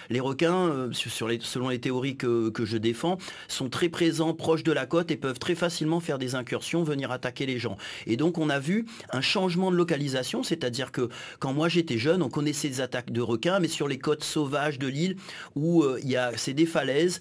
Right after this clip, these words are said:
avec des galets, de l'eau boueuse parce qu'on a beaucoup de pluie, et cetera. Donc on connaissait le risque à ces endroits-là. Et pour nous, il était normal, on n'avait jamais réclamé une politique publique quand une attaque survenait dans ces endroits-là. Et puis on a la zone ouest,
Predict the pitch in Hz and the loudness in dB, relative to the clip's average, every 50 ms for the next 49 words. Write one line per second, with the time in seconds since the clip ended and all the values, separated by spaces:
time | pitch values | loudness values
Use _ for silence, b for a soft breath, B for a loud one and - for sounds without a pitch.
0 | B B B B 117 120 147 147 139 156 151 151 139 127 131 139 143 151 139 135 | B B B B -2 -2 0 0 0 2 2 2 2 2 2 0 0 0 0 0
1 | 131 131 131 127 123 131 135 139 143 143 143 143 135 123 - 120 120 120 110 120 | 0 0 0 0 0 0 0 2 2 2 2 0 -4 -6 -4 -2 -2 -2 -2 -2
2 | 135 139 139 - 135 - - - 156 151 139 - - - 117 - 120 110 110 151 | -4 -4 -4 -6 -8 -8 -6 -2 0 0 0 0 -2 -4 -2 -2 -2 -2 0 0
3 | 185 156 139 123 - 131 120 - 165 170 175 170 170 214 202 175 160 151 127 120 | -2 -2 -2 -2 -4 -4 -2 0 2 2 2 2 2 0 2 2 2 2 0 -2
4 | - - 156 - - 160 143 143 135 131 113 117 117 131 170 175 B B B B | -2 -2 -2 -2 -2 -2 -2 -2 -4 -2 -2 0 0 0 -2 -4 B B B B
5 | B B 120 - 123 123 131 175 196 170 156 151 147 139 131 143 143 151 175 185 | B B -6 -4 -2 -2 0 2 2 2 2 0 0 -2 -2 -2 0 0 0 2
6 | 185 165 139 131 127 120 123 123 117 156 147 170 185 175 165 151 - 151 139 143 | 2 0 0 0 -2 -2 -2 -2 0 0 0 2 2 0 0 0 -2 -2 -2 0
7 | 160 165 160 123 143 139 135 127 - - 135 - - 131 131 151 175 170 170 B | 0 0 0 0 -2 -2 -4 -4 -4 -6 -6 -4 -4 -2 0 0 -2 -2 -4 B
8 | B B B B 135 127 131 131 127 123 131 147 139 - - 139 123 120 123 131 | B B B B -4 -2 -2 -2 -2 0 0 -2 -2 -2 -2 -2 -2 -2 -2 -2
9 | 135 131 120 113 107 - 120 113 113 110 104 104 107 104 95 95 - B B B | -2 -4 -4 -4 -4 -4 -4 -4 -4 -4 -4 -2 -2 -2 -2 -4 -6 B B B
10 | B B B 113 107 - 190 185 185 175 160 160 147 123 139 131 131 131 143 160 | B B B -4 -2 0 0 0 2 2 2 2 2 2 0 0 2 2 2 2
11 | 208 208 - - | 2 0 -4 -6